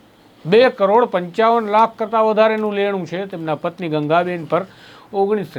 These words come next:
લાખ છન્નું હજારથી વધારેની કિંમત, એટલે કે લેણું છે. પણ પાટીલે જાહેર કર્યું છે કે તેમણે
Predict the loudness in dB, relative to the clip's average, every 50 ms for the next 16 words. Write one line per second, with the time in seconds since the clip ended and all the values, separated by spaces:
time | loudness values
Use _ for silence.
0 | -2 0 2 2 2 0 -4 -10 -10 -10 -8 -6 -6 -6 -6 -4 -2 -2 -2 -2
1 | -4 -6 -8 -8 -6 -8 -8 -8 -6 -4 -4 -4 -4 -6 -10 -10 -10 -12 -14 -14
2 | -12 -10 -10 -10 -10 -12 -16 -20 -18 -16 -14 -10 -8 -6 -2 2 2 4 4 4
3 | 4 2 2 -2 -8 -16 -20 _ _ _ _ -20 -20 -20 -20 -14 _ -2 -2 0
4 | 2 2 2 2 2 -2 -2 -2 0 2 2 2 2 2 0 0 -4 -4 -4 -6
5 | -6 -6 -6 -6 -6 -6 -8 -8 -6 -6 -6 -6 -6 -8 -10